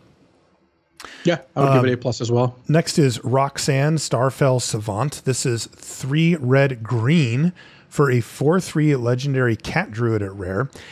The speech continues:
Speaker 2: And whenever Roxanne enters the battlefield or attacks, create a tapped colorless artifact token named Meteorite. With, when Meteorite enters the battlefield, it deals two damage to any target,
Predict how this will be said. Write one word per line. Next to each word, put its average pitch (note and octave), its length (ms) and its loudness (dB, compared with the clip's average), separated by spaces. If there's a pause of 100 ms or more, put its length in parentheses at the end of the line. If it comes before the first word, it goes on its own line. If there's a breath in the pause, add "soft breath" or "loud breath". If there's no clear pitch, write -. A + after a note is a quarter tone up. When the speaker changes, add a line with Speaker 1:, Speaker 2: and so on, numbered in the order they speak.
(240 loud breath)
Speaker 2:
And C3+ 160 4
whenever F3 320 4
Roxanne D#3+ 600 2
enters C3+ 380 0
the - 80 -4
battlefield D3+ 760 2
or G#3+ 180 4
attacks, B2 480 -4
create C3+ 280 2
a A#2+ 80 0
tapped - 480 -4 (120)
colorless C#3+ 600 0 (420 soft breath)
artifact D3 540 -2
token C3 360 0
named B2 360 0 (120)
Meteorite. B2 920 2 (460 loud breath)
With, C3 380 2 (420 soft breath)
when C#3+ 200 2
Meteorite C#3+ 480 4
enters C3 300 -2
the A#2+ 40 -4
battlefield, C3+ 640 2
it B2+ 80 4
deals A#2+ 260 2
two - 180 0
damage B2+ 400 0
to C3+ 100 -4
any A2+ 200 -6
target, D3 520 0